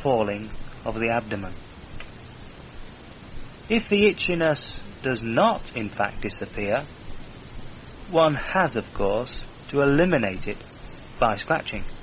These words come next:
But first, the desire to do so should be noted. All the movements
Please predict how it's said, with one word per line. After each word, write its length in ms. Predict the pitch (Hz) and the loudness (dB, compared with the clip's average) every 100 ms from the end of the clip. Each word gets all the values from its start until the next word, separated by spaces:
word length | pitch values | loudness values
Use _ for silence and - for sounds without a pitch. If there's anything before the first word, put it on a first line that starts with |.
| - - - - - - - - - - | -12 -12 -12 -14 -16 -14 -10 -10 -10 -2
But 140 | 107 - | -2 4
first, 380 | 175 180 - - - - - - - - - - | 6 6 4 -8 -12 -12 -14 -12 -12 -12 -14 -2
the 80 | 127 | 0
desire 880 | 113 113 - 117 147 196 175 110 92 - - | 4 2 4 6 8 8 8 6 0 -8 -6
to 80 | 107 | -4
do 180 | 104 | -4
so 300 | 92 - 92 - - - - - - | -4 -6 -6 -8 -14 -14 -14 -14 -12
should 240 | - 120 107 | -6 -4 -2
be 80 | |
noted. 500 | 104 107 117 107 - - - - - - - - - - - - - - - - - - - - - | 0 2 2 2 -4 -6 -12 -12 -12 -16 -16 -14 -8 -8 -8 -12 -14 -12 -10 -12 -16 -14 -12 -12 0
All 340 | 147 180 214 220 | 6 10 10 8
the 100 | 196 | 6
movements 720 | 165 123 101 95 95 - | 4 4 2 -4 -6 -10